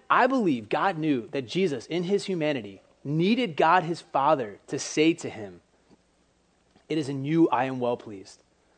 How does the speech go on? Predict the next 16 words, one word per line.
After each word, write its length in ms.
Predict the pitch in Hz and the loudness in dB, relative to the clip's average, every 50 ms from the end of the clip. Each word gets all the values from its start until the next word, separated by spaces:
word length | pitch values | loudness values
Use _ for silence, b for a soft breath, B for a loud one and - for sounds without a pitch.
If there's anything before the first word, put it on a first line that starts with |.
| _ _ _ _ | _ _ _ _
I 120 | - 135 139 | -2 -2 -2
see 340 | - - - 175 170 160 | -2 -4 -4 -2 -2 -2
you. 220 | 139 120 104 98 - b b b b b b | -2 -4 -6 -10 -14 b b b b b b
I 100 | - 123 | -10 -8
see 220 | 127 - - 170 170 | -8 -6 -4 0 4
your 160 | 170 165 160 | 4 6 6
life. 300 | 143 135 117 101 - - _ _ _ _ _ _ _ _ _ _ _ _ - | 4 2 0 -2 -6 -12 _ _ _ _ _ _ _ _ _ _ _ _ -8
I'm 160 | 127 123 127 | -6 -4 2
well 200 | 131 156 170 190 | 6 6 6 6
pleased 280 | 185 - 165 160 139 127 | 6 2 0 0 0 -2
with 160 | 127 - - | -8 -10 -10
you. 120 | 110 107 | -8 -6
It 60 | 113 120 | -6 -6
is 100 | 113 120 | -6 -4
now 220 | 135 139 143 151 | -2 0 0 0
time 480 | 147 - 147 143 135 127 117 113 107 | 0 -2 -2 0 0 0 0 -4 -8